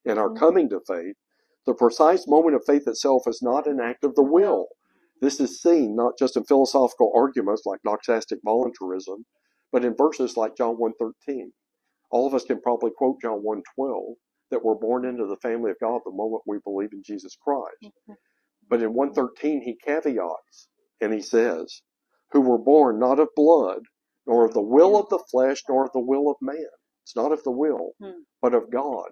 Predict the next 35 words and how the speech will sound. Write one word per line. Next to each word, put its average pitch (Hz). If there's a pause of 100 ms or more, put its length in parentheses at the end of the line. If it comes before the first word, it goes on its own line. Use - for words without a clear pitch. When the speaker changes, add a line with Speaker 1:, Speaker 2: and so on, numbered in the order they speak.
Speaker 1:
That 113
is, 120
of 101
God's 156
will, 90
like 104
James 123
one 120
eighteen. 110 (340)
"Of 143
his 151
own 147
will, 135 (360)
he 107
brought 101
us 90
forth 90 (400)
by 101
the 95
word 92
of 90
truth." 87 (880)
No, 156
the 160
precise 165
moment 156
of 123
coming 143
to 123
faith 147
is 123
not 151
an 147
act 131
of 120